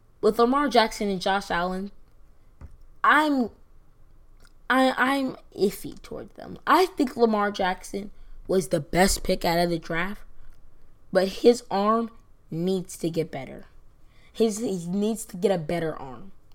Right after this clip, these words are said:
a stronger arm. He needs to be more accurate. All right, his, his athleticism is over the top, but he just needs to have a better arm. His arm, he needs to be more accurate with his throws.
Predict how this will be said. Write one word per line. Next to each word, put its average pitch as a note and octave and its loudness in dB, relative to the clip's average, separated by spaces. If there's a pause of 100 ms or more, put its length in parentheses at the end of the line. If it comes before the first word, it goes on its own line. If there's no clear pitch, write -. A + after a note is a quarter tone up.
(320)
a E3+ -8
stronger F3+ -4
arm. E3+ -4 (760)
He F#3 -4
needs F3+ -4
to F#3 -6
be G3+ 0
more G3+ 0
accurate. D#3 -6 (400)
All C#3+ -12
right, C#3+ -10
his, E3 -6 (160)
his F3+ -2
athleticism F#3+ 2
is E3 -4 (320)
over D#3+ -4
the D3+ -10
top, - -12 (840)
but F3 0
he A3 -4
just C4 0
needs A3 -4
to - 0
have F#3+ 2
a F3 -2
better E3+ 2
arm. - -10 (360)
His - -10
arm, G#3 2
he F#3+ 0
needs A3+ 2
to A3+ 0
be G#3 0
more F#3+ 0
accurate D#3 -6
with D3+ -10
his - -6
throws. - -14